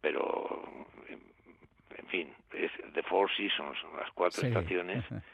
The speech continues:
Speaker 2: <laughs>
Speaker 1: porque el, el padre, mientras vive, que es arquitecto, y es el que ha hecho, ha diseñado la urbanización, y la ha construido su hermano, Errol, eh,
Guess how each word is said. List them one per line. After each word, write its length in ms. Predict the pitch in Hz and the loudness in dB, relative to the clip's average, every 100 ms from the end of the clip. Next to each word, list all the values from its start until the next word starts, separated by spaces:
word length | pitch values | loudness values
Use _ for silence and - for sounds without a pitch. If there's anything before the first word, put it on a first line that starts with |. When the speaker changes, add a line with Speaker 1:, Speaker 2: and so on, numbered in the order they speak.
| - | -20
Speaker 2:
<laughs> 360 | - - - | -20 -20 -12
Speaker 1:
porque 920 | - 80 73 - 80 76 71 71 80 | -2 -2 -2 0 2 4 2 0 -2
el, 760 | 71 67 64 - - - - - | -2 -4 -6 -8 -8 -8 -8 -6
el 140 | - - | -6 0
padre, 400 | 90 90 90 98 | 6 8 8 4
mientras 460 | 92 73 80 69 | 2 -2 -2 0
vive, 320 | 101 98 92 - | 2 4 4 2
que 160 | - | 0
es 140 | 76 92 | 2 4
arquitecto, 720 | 82 - 71 107 - 95 107 - - | 2 -2 4 4 2 -6 -6 -10 -4
y 160 | 73 | 2
es 140 | 76 - | 2 2
el 220 | 90 78 - | -2 -4 -2
que 180 | 76 80 | 4 8
ha 140 | 85 | 10
hecho, 460 | 85 95 - - - - - - - | 8 6 2 0 -6 -16 -16 -8 2
ha 80 | 85 | 4
diseñado 480 | 95 - 85 90 | 4 2 2 2
la 120 | 87 80 | 6 6
urbanización, 640 | 71 78 - - 117 101 | 4 0 0 0 2 4
y 80 | 76 | 4
la 120 | 107 | 4
ha 20 | |
construido 560 | 123 104 101 110 123 120 - | 4 0 -2 0 2 2 0
su 160 | 90 80 | 2 4
hermano, 580 | 71 90 131 104 92 - - - - | 4 2 0 0 -6 -8 -20 -20 2
Errol, 460 | 101 110 92 120 - - - - - _ - | 6 8 6 2 -6 -20 -20 -20 -20 _ 0
eh, 520 | - - 69 - - | 2 4 2 0 -4